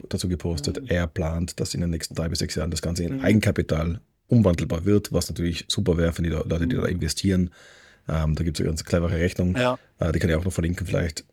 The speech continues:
Speaker 2: Ich glaub, ganz relevant zu sagen an dieser Stelle ist, zwanzig sechsundzwanzig läuft kein einziges von diesen Wandelanleihen, Wandeldarlehens aus.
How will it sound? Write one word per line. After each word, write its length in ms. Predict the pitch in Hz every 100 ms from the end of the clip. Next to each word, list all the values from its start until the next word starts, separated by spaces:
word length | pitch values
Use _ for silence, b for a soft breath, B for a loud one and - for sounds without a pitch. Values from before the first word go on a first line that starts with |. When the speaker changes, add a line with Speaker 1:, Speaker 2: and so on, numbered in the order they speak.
| _
Speaker 2:
Ich 100 | 120
glaub, 200 | - -
ganz 300 | 120 113 127
relevant 460 | 139 135 113 113 123
zu 100 | 131
sagen 280 | 120 113
an 80 | 127
dieser 220 | 127 123
Stelle 360 | 123 - 110 127
ist, 220 | 123 -
zwanzig 440 | - 110 127 143 123
sechsundzwanzig 840 | 113 113 - 127 117 110 113 127
läuft 380 | 110 107 117 -
kein 180 | 120 123
einziges 640 | 107 127 135 123 113 110
von 140 | - 117
diesen 300 | 113 110 110
Wandelanleihen, 960 | 92 104 117 101 104 101 98 98 107
Wandeldarlehens 880 | 104 95 107 107 98 98 107 107 107
aus. 540 | 123 107 120 127 -